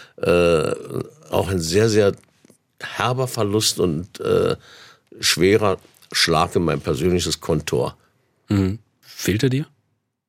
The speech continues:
Speaker 1: Ja.
Speaker 2: Wie?
Speaker 1: Er fehlt mir als, als, äh,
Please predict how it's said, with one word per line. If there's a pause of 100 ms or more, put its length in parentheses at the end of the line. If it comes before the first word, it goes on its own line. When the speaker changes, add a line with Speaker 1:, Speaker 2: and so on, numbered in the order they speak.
(220)
Speaker 1:
Ja. (1000)
Speaker 2:
Wie?
Speaker 1:
Er
fehlt
mir
als, (360)
als,
äh,